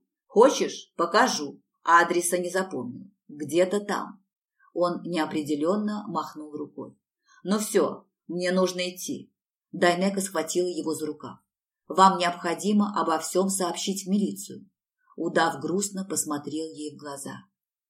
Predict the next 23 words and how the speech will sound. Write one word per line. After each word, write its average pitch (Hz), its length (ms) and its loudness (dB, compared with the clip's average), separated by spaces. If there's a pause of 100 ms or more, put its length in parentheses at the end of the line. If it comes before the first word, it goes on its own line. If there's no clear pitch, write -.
(400)
«В 151 100 -10
живых 170 720 2
я 156 300 2
уже 170 280 -2
не 180 160 -2
значусь, 196 720 -8 (340)
а 185 140 6
с 190 120 -2
мертвыми 185 680 0
душами 185 760 -2
там 160 240 -2
дел 160 300 -6
не 160 220 -20
имеют. - 340 -14 (920)
Когда 208 440 4
вы 180 120 0
сможете 190 500 -4
показать 202 600 -2
мне, - 280 -10 (280)
куда 208 480 0 (100)
пришел 175 500 -4
тот 170 180 -8
человек?» 175 520 -6